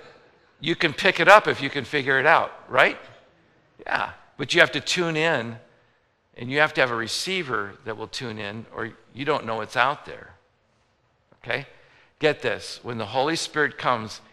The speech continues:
he doesn't come into every life and every person and every place. And, and this is not pantheism.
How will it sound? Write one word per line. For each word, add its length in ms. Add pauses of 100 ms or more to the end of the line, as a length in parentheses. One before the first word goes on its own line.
(120)
he 100
doesn't 380
come 240
into 240
every 300
life 340
and 100
every 260
person 540
and 140
every 220
place. 540 (520)
And, 220
and 120
this 180
is 120
not 240
pantheism. 680